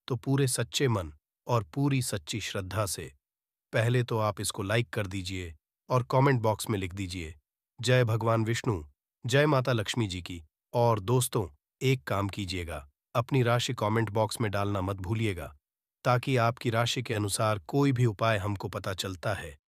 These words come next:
जो वैशाख महीने के गुरुवार के दिन आप करके कोई भी लाभ पा सकते हैं। वो हम आपके कमेंट के रिप्लाई में आपको बता देंगे। इससे सबसे पहले तो आप वीडियो लाइक कर दीजिए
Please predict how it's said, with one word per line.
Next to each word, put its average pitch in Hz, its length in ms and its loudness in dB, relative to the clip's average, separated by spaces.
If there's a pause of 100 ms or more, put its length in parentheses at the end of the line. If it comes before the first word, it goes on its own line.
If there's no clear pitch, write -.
(180)
जो 123 120 2
वैशाख 120 580 2
महीने 113 340 2
के 107 140 -4
गुरुवार 110 480 0
के 110 120 -4
दिन 107 240 -2 (100)
आप 110 220 2
करके 101 340 -4
कोई 127 320 2
भी 110 180 -2
लाभ 98 280 0 (120)
पा 98 120 -2
सकते - 340 -6
हैं। 78 200 -12 (840)
वो 156 140 6
हम 143 200 6
आपके 127 320 2
कमेंट 123 380 4
के 120 160 -2
रिप्लाई 120 400 2
में 117 140 2
आपको 101 300 -4
बता 95 300 0
देंगे। 95 380 -8 (500)
इससे 135 240 0
सबसे 131 360 -2
पहले 131 340 2
तो 131 120 0
आप 113 140 2
वीडियो 110 340 2
लाइक 104 260 0
कर 104 180 -2
दीजिए 95 440 -6